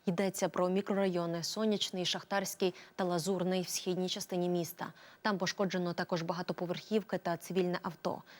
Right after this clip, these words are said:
Про такі наслідки російського обстрілу напередодні повідомили у військовій адміністрації. Окупанти били і по західній частині Покровська. Там пошкоджено приватне домоволодіння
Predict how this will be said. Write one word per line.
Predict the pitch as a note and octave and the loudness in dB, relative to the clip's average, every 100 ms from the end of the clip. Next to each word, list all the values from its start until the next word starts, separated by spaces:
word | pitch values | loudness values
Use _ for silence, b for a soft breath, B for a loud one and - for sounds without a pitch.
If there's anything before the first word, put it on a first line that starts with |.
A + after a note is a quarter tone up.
| B | B
Про | - G3+ | -6 -4
такі | G#3 | 0
наслідки | G#3 G3 E3+ F3+ - F3 | 0 0 -2 -6 -4 -4
російського | F3 F#3 F3 F3+ F#3+ | -2 -2 -2 -2 -2
обстрілу | G3+ - F3+ F3+ F3+ | -2 -6 -2 0 0
напередодні | F3+ G3 F3+ F3 F#3 G3 F3 | 0 -2 0 0 0 -2 -2
повідомили | E3+ E3 E3 F3+ F#3+ F#3 F3 B B | -2 -2 0 0 2 2 0 B B
у | G#3 | 0
військовій | F#3+ F#3 - E3 E3 | 0 0 0 0 2
адміністрації. | D#3 F3 F3 F3 E3+ - - - - - _ _ B B B B B B | 0 0 -2 -2 -6 -6 -8 -10 -12 -16 _ _ B B B B B B
Окупанти | A#3+ C4 C4 B3+ | 0 4 4 4
били | A3+ A#3+ B3+ A#3 | 4 6 6 6
і | |
по | A3 | 4
західній | F#3+ G3+ F#3+ G3+ G#3+ | 2 2 0 2 2
частині | G#3+ G3+ A#3 A3 | 0 -2 0 2
Покровська. | G#3+ G#3 A3 F#3+ - G#3 G3 | 0 -2 -2 -2 -2 -2 -2
Там | - F3+ | -2 0
пошкоджено | G3 - G#3+ F#3 F#3+ F#3+ | 0 0 0 2 0 0
приватне | G3 F#3 F#3+ F#3+ F#3 | 0 2 0 0 0
домоволодіння | F3+ F3+ F3 F#3 F3+ G3 G#3 G#3 | 2 2 2 2 2 4 4 4